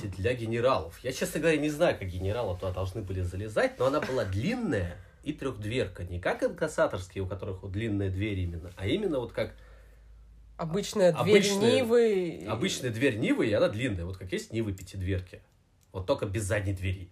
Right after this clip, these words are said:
Speaker 1: И сиденье было далеко-далеко сзади, то есть ты садишься назад, и у тебя прям лимузин. Можно ножки вытянуть, то есть там были подстаканнички, там,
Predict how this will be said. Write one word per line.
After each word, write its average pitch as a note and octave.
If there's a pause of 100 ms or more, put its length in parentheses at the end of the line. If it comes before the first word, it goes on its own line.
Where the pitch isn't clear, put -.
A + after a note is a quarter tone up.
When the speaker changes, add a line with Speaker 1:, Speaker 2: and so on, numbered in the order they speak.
(540)
Speaker 1:
И G#2
сиденье F3+
было A#2+
далеко-далеко E3
сзади, F#2+
то -
есть F2+
ты -
садишься F3+
назад, G2+
и F#2
у -
тебя G3
прям D#3
лимузин. G2
Можно -
ножки A3+
вытянуть, C3+
то -
есть F#2
там F2
были F2 (160)
подстаканнички, C3
там, F2+